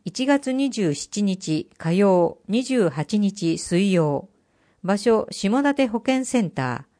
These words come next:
予約方法、一、電話、零五七零零七七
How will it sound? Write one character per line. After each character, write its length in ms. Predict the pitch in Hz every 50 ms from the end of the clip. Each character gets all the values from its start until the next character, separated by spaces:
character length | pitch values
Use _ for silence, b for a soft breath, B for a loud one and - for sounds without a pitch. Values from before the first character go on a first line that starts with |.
| _ _ _ _ _ _ _ _ _ _
予 100 | - 165
約 280 | 196 233 269 277 - 269
方 260 | - - 277 262 240
法、 420 | - - - 139 123 123 - - - _ _ _ _ _ _ _ _
一、 400 | 202 170 - - 226 - b b b b b b b 180
電 260 | 185 214 240 240 226
話、 220 | 214 202 - - - _ _ _ _ _ _ _ _ _ _ _ _ _ _ _ _ -
零 260 | 170 202 247 294 302
五 240 | 285 302 294 262 180
七 320 | 147 139 135 151 180 196
零 360 | 190 196 180 147 127 123 - - _ _ _
零 260 | 180 185 226 262 277
七 280 | 254 262 262 233 170 147
七 360 | 143 151 156 147 135 - -